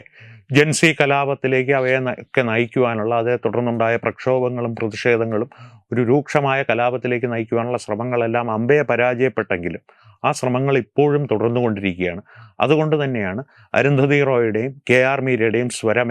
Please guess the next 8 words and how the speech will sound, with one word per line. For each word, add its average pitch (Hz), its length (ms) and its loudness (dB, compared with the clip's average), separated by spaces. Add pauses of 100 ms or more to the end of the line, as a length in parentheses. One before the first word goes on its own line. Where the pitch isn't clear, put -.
ഏതാണ്ട് 117 360 0
ഒരുപോലെ 110 400 2
ഇരിക്കുന്നത്, 95 440 -4 (440)
ഒരു 117 100 0 (100)
കലാപശ്രമത്തിനുള്ള 120 1000 0 (120)
അല്ലെങ്കിൽ 113 280 0 (100)
കലാപത്തിനുള്ള 117 640 -2 (160)
ആഹ്വാനമായി 123 760 -2